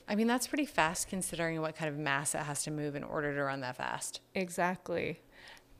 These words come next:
Speaker 2: I think the main reason you'd have to worry on land is due to their young, as these websites said that they're mostly territorial in water. And then one more thing about their jaw. Hippos have the ability to lock their jaws at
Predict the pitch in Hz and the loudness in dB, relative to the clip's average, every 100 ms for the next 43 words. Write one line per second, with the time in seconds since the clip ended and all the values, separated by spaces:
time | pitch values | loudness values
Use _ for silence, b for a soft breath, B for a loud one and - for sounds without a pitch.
0 | - - - 214 233 226 202 - 196 196 | -18 -10 -2 4 4 4 -2 -2 2 4
1 | 196 190 190 180 180 190 175 170 175 175 | 6 4 4 2 0 0 2 4 4 4
2 | 170 160 147 151 156 156 - - _ - | 4 2 2 2 2 -2 -6 -12 _ 0
3 | 175 165 165 - 165 160 160 160 151 139 | 4 4 2 0 2 4 4 4 4 2
4 | 175 - - - 175 - _ _ 185 175 | -4 -10 -2 0 0 -4 _ _ -2 0
5 | 156 156 160 - 180 170 165 170 - - | 0 -2 -2 -4 -4 -2 -2 -4 -8 -10
6 | 208 - - - 180 160 - 175 - 165 | -18 -18 -12 -2 0 2 0 -2 2 0
7 | 165 165 160 156 156 151 147 143 143 160 | 2 2 2 2 0 0 0 0 0 -2
8 | - - - - - b b b b b | -4 -16 -20 -20 -20 b b b b b
9 | b b b - - _ - - 175 175 | b b b -20 -20 _ -20 -2 2 4
10 | 185 185 175 147 - 196 226 240 220 220 | 6 6 4 0 -2 4 6 8 6 4
11 | 233 262 277 269 170 - 156 196 - - | 4 6 4 6 6 8 6 2 -8 -20
12 | - b b b b b 226 240 240 - | -20 b b b b b 2 8 6 10
13 | 214 190 180 190 190 190 180 170 151 156 | 8 10 8 8 8 8 6 8 8 6
14 | - 220 208 165 165 170 - | 4 4 6 6 8 4 0